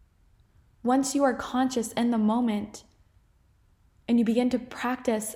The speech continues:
self-awareness, you can choose to keep certain things in your life, or you can choose to transform certain things in your life. Because you truly have the power, the power to keep certain relationships,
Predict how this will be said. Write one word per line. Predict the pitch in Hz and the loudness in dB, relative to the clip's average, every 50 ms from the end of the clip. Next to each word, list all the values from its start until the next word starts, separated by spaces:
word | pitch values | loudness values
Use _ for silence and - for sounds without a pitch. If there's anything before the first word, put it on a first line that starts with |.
| - - | -14 -14
self-awareness, | - - - 233 233 233 233 - 226 208 226 233 254 240 220 202 202 202 208 - - - - - _ _ _ _ _ _ _ _ _ _ _ _ | -10 0 2 2 2 2 0 -2 -2 0 0 0 0 0 0 -2 -4 -6 -8 -10 -12 -14 -16 -20 _ _ _ _ _ _ _ _ _ _ _ _
you | 226 233 | -6 0
can | - 269 240 233 | 2 2 2 2
choose | - - - - 277 302 302 294 254 226 190 - - - - - - _ - - | 0 -2 0 4 6 8 8 8 6 4 2 -2 -6 -8 -12 -18 -20 _ -10 -2
to | - 269 | 0 0
keep | 254 - - 294 294 302 | 0 0 0 0 0 0
certain | 302 - - 247 - 262 277 269 | 0 0 -2 -2 0 0 -2 0
things | 269 262 247 254 247 254 | 0 0 0 2 2 0
in | 254 | 0
your | 262 262 269 | 0 0 2
life, | 254 226 214 214 240 302 302 - - - | 2 2 4 4 2 0 -2 -4 -2 0
or | 247 | 0
you | 254 247 247 | 2 2 2
can | - 269 254 240 | 2 2 2 2
choose | 247 - - 277 294 302 269 226 208 196 190 196 - - - _ _ _ _ _ _ _ _ | 0 -2 -2 0 2 4 4 2 2 0 -4 -6 -10 -12 -16 _ _ _ _ _ _ _ _
to | - 269 254 | 0 0 0
transform | - - 262 262 262 247 254 - - 254 254 262 262 262 | 2 2 2 2 2 0 -2 -4 -2 0 0 2 2 0
certain | 254 - 226 214 214 208 208 | 0 -2 -4 -4 -2 -4 -4
things | 208 202 196 190 196 | -4 -4 -4 -4 -6
in | 202 196 | -6 -6
your | 196 196 | -6 -6
life. | 196 - - 214 226 - - - - - _ _ _ _ _ _ _ _ _ _ _ _ _ _ _ _ _ _ _ _ _ _ _ _ _ _ _ _ _ - _ _ _ _ _ - | -6 -6 -6 -8 -10 -14 -18 -20 -20 -20 _ _ _ _ _ _ _ _ _ _ _ _ _ _ _ _ _ _ _ _ _ _ _ _ _ _ _ _ _ -20 _ _ _ _ _ -4
Because | 240 - 269 247 226 226 | 2 4 4 4 4 2
you | 247 302 | 2 0
truly | 311 - - 277 277 269 269 247 | 0 0 0 0 2 2 2 2
have | 240 247 240 247 | 0 0 -2 -2
the | 240 | -4
power, | 233 - - 247 262 269 220 196 208 196 - - - - _ _ _ _ _ _ _ | -6 -2 0 0 2 2 2 0 -4 -6 -10 -16 -20 -20 _ _ _ _ _ _ _
the | - 220 | -6 -6
power | 214 - - 240 240 240 240 | -4 0 2 2 4 2 2
to | 240 240 233 | -2 -6 -10
keep | - - - 254 254 - | -8 -6 -4 -4 -4 -2
certain | - - - - 240 240 | -4 -4 -2 -2 -2 0
relationships, | 233 226 214 226 220 220 - 226 226 - - 240 254 254 - - - - | 0 0 0 0 0 -2 -2 -2 -2 -2 -2 -4 -4 -6 -8 -10 -10 -10